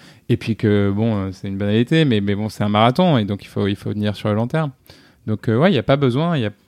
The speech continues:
il y a juste, il y a, il y a pas besoin, c'est, c'est de, de, de bosser autant, et au contraire,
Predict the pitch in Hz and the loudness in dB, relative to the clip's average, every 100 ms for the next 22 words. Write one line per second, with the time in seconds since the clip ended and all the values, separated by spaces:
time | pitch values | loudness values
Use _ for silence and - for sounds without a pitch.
0 | - 110 123 - 104 - 123 113 123 143 | -12 -8 -6 -4 -6 -6 -10 -6 -4 -2
1 | 190 175 113 104 - 107 104 101 101 104 | 0 0 -2 -6 -6 -6 -4 -2 -2 0
2 | 101 107 - 117 - 160 127 104 - 131 | 0 0 0 -4 -2 0 2 2 2 0
3 | - 147 | 0 -4